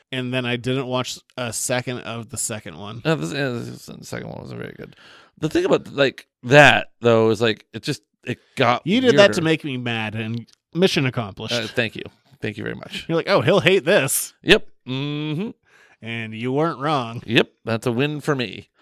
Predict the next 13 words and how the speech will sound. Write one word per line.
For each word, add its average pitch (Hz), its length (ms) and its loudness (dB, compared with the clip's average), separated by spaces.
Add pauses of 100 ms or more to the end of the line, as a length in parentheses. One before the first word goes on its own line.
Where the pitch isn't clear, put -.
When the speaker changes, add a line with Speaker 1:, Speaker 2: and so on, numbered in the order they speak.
(260)
Speaker 2:
It's 175 140 -2
just, - 220 -2 (120)
again, 170 240 4
like 160 140 2
I 151 120 8
said, 160 200 6
and, 151 80 4
like, 143 260 0
even 143 340 -2
though 151 60 -2
it 135 40 -2
wasn't, 131 240 -6
like, - 240 -4